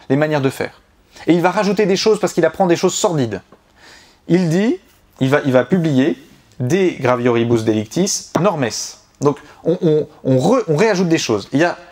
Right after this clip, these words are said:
quatre choses qui vont être, euh, ajoutées. Premièrement,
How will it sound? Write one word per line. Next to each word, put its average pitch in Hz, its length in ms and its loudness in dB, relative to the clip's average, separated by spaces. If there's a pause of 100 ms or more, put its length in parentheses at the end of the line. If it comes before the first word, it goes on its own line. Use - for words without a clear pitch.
(120)
quatre - 220 -2
choses 190 200 0
qui 165 100 -4
vont 143 120 0
être, - 180 -6 (680)
euh, 117 140 0
ajoutées. 135 560 0
Premièrement, 180 500 0